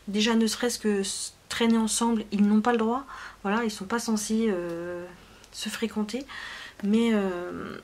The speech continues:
pour réussir à déjouer, euh, les, les entourloupes des humains, voilà, ils finissent pour, euh, mieux, euh,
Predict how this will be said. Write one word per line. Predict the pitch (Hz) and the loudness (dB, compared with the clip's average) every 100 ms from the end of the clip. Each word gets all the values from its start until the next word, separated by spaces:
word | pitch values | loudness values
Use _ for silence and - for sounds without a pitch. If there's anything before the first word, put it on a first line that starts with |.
| - - - - - | -16 -20 -20 -20 -18
pour | - 247 254 247 202 180 - - | -12 -4 -2 0 -2 -4 -8 -2
réussir | 226 214 - 247 247 - | 0 0 -2 -2 -4 -4
à | 202 196 196 | -2 0 0
déjouer, | 196 226 214 226 240 233 | 0 0 2 0 2 2
euh, | 185 185 175 175 170 - - - - - - - - - - - - - - - - - - | 0 -4 -6 -10 -16 -20 -20 -20 -20 -20 -20 -18 -18 -20 -20 -20 -20 -20 -20 -20 -20 -12 -6
les, | 196 196 196 190 190 185 185 185 180 175 170 165 151 143 - - - - - | 0 2 2 0 -2 -4 -6 -8 -10 -12 -12 -12 -14 -16 -18 -18 -18 -18 -8
les | 180 190 | -2 0
entourloupes | 196 196 202 202 | 0 0 -2 -2
des | 190 | -4
humains, | 175 202 - - - - - - - - - - - | -2 -2 -4 -12 -12 -10 -12 -14 -18 -18 -14 -14 -8
voilà, | 190 175 | -4 -2
ils | 208 202 | -2 -2
finissent | - 214 220 202 175 - | 4 4 4 -2 -6 -6
pour, | 180 175 | -6 -4
euh, | 160 160 | -4 -6
mieux, | 175 208 208 196 | -2 2 2 0
euh, | 165 | -4